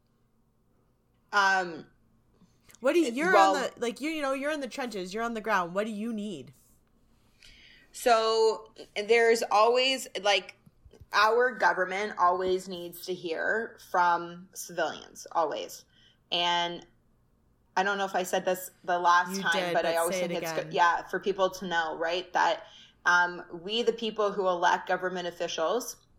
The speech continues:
Speaker 1: um, that's why they're in office. And so anytime you call, you email, you send a postcard, um, by law, they have to respond to you. They have a duty to respond. And so calling,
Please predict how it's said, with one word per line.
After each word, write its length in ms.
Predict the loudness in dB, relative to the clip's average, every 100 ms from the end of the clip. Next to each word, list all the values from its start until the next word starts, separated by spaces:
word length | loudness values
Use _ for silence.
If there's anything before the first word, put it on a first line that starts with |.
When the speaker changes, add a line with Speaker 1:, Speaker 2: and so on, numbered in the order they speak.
| _ _ _ _ _ -20 -4 0
Speaker 1:
um, 240 | 2 2
that's 180 | -2 2
why 160 | 2
they're 220 | 2 -4 -6
in 100 | 0
office. 480 | 0 0 -4 -8
And 220 | -10 -10 -8
so 360 | -2 0 0 -2
anytime 640 | -4 -6 -2 0 0 -4
you 160 | -10 -12
call, 540 | 0 4 4 2 -2
you 120 | -10 -10
email, 520 | -10 -8 -2 -2 -2
you 100 | -6
send 200 | -10 -10
a 20 |
postcard, 760 | -4 -4 -4 -2 2 2 0 -6 -18 -20 -20 _
um, 360 | 2 2 0 -6 -20 -20 -4 2
by 180 | 4
law, 260 | 4 4 4
they 140 | 0
have 180 | -2 -2
to 100 | -2
respond 460 | -10 -10 -10 -10 -10
to 100 | -12
you. 120 | -12 -16 _
They 80 | -4
have 100 | -4
a 40 | -6
duty 360 | -8 -6 -6
to 80 | -6
respond. 540 | -10 -8 -8 -8 -10 -18 _ -20 _ -10
And 160 | -8
so 220 | -2 0
calling, 800 | 0 0 0 2 0 -2 -4 -10